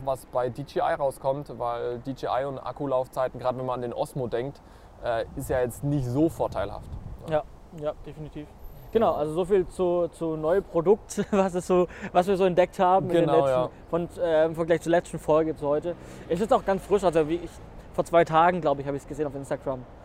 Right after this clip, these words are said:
Speaker 1: Ja.
Speaker 2: ähm, dass sie das eben rausgehauen haben. Ähm, zumindest mal die Ankündigung.
Speaker 1: Ja.
Speaker 2: Genau.
Speaker 1: Genau.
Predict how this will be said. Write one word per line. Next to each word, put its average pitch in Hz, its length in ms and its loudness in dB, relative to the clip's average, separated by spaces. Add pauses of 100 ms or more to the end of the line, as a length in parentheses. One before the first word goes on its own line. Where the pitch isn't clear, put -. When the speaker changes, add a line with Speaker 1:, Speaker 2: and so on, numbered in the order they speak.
(240)
Speaker 1:
Ja. 127 340 -8
Speaker 2:
ähm, 143 140 -8
dass 135 140 -6
sie 147 80 -4
das 139 180 -4
eben 143 120 -4
rausgehauen 139 520 0
haben. 147 200 -6 (500)
Ähm, 143 240 6
zumindest 220 260 4
mal 202 100 6
die 180 80 6
Ankündigung. 147 540 0 (260)
Speaker 1:
Ja. 123 180 -4 (140)
Speaker 2:
Genau. 135 280 -4 (360)
Speaker 1:
Genau. 135 140 -2